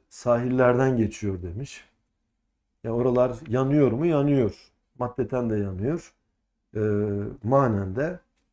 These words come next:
haram helale dikkat edilmiyor. Kılık kıyafete dikkat edilmiyor. Manen bakılırsa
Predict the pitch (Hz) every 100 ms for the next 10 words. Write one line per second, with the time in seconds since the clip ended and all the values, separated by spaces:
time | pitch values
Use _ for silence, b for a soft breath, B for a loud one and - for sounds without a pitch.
0 | _ 120 120 113 113 110 110 113 110 -
1 | 110 110 107 110 95 107 143 - _ _
2 | - 113 - 120 113 107 110 131 147 -
3 | _ _ _ 127 - - 123 117 127 110
4 | 110 175 175 _ _ _ _ _ - 160
5 | 160 143 131 135 - 143 120 - 170 233